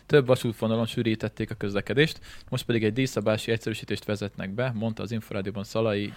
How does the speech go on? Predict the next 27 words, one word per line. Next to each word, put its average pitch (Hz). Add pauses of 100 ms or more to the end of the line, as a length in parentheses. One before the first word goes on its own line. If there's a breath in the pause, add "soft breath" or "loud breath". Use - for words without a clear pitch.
Áron. 117 (680 loud breath)
Oké, 175 (140)
ö, 131
ugyanakkor 151
ez 131
viszonylag 151
kevés 151
utast 135
ösztönöz 127
az 120
autó 120
otthon 107
hagyására. 110 (380 soft breath)
Egyrészt 143
a 127
kedvezmény 127
nem 139
érvényes 117
a 120
helyi 120
jegy 107
köteles 104
vonatokra, 135
másrészt 113
a 104
városi 107
közlekedésre 98